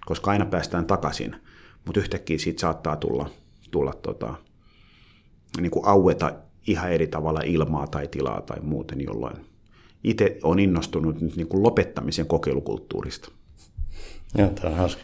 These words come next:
Speaker 2: hauska näkökulma. Ihmisillä on aika tiukassa semmonen sunken coast bias, että
Speaker 1: No, ehdottomasti jokaisella, jokaisellahan meistä on, että olen uhrannut tähän niin paljon aikaa, että... Ja sit meillä on olo, että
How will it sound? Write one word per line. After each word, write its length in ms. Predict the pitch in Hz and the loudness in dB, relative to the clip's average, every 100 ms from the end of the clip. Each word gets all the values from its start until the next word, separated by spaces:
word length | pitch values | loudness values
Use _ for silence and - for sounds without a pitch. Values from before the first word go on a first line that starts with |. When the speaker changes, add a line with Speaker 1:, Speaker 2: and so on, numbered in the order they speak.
| - - - | -14 -12 -4
Speaker 2:
hauska 340 | - 110 - | 0 2 6
näkökulma. 640 | 98 98 92 78 82 80 78 - - - - - - | 8 12 10 10 8 8 6 -2 -20 -20 -16 -4 2
Ihmisillä 360 | 95 104 104 | 4 6 8
on 60 | 104 | 8
aika 140 | 120 | 6
tiukassa 500 | 120 131 117 87 - | 4 4 4 2 -2
semmonen 420 | - 82 85 85 - | 0 4 6 4 4
sunken 440 | 87 87 - 80 | 4 4 2 0
coast 320 | 78 71 - - | 0 -2 -2 2
bias, 400 | 82 73 69 - | 6 6 4 -2
että 440 | - - - - - - - | -8 -2 -2 -2 -14 -8 4
Speaker 1:
No, 60 | |
ehdottomasti 760 | 92 113 127 - 76 85 78 80 | 8 10 8 6 4 2 4 6
jokaisella, 540 | 95 - 78 82 71 127 | 6 6 4 4 4 6
jokaisellahan 580 | 131 113 92 87 87 | 8 8 6 6 6
meistä 280 | 85 82 - | 4 2 2
on, 80 | 76 | 0
että 300 | 78 90 80 - - - - | 0 -2 -2 -6 -16 -16 4
olen 260 | 101 101 90 | 6 6 6
uhrannut 540 | 107 - 82 82 82 | 4 4 4 2 2
tähän 300 | 82 80 82 | -2 0 0
niin 160 | 87 82 | 0 0
paljon 300 | 69 73 78 | 0 0 2
aikaa, 500 | 76 78 - 55 50 | 2 0 -2 -4 -2
että... 300 | - - 71 | -6 -2 -2
Ja 100 | 76 | 0
sit 140 | 101 | 2
meillä 200 | 110 107 | 6 8
on 60 | 107 | 8
olo, 140 | 101 | 8
että 320 | 95 - 87 | 6 0 -2